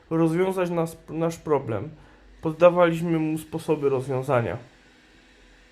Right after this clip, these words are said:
Zdarzało się pewnie nieraz, mi się zdarzyło, że tak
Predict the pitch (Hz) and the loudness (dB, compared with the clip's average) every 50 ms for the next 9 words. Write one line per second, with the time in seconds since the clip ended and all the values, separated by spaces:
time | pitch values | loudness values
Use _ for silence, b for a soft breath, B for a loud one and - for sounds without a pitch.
0 | _ _ _ _ _ _ _ _ - _ _ _ _ _ _ _ _ _ _ _ | _ _ _ _ _ _ _ _ -20 _ _ _ _ _ _ _ _ _ _ _
1 | _ _ _ _ _ _ _ _ _ _ _ _ B B B B B B B _ | _ _ _ _ _ _ _ _ _ _ _ _ B B B B B B B _
2 | 135 131 147 147 156 190 220 226 226 175 165 - 147 135 135 143 127 135 139 135 | -4 0 0 2 4 4 4 6 4 4 4 0 -4 -4 -2 -4 -4 -4 -4 -4
3 | 139 135 139 135 131 131 143 143 - - - _ _ - 151 151 151 - 151 160 | -2 -2 -2 0 0 -2 -4 -6 -10 -18 -20 _ _ -10 -10 -8 -4 -2 -2 -2
4 | 156 143 135 131 123 123 120 113 113 120 - - - - B B B B B B | -2 -2 -2 -2 -2 -2 -2 -2 -2 -4 -4 -8 -14 -20 B B B B B B
5 | B B _ - 139 139 147 156 151 151 151 151 151 151 - - - _ - - | B B _ -16 -10 -4 0 2 2 4 2 2 0 -6 -12 -20 -20 _ -8 -8
6 | 170 | -6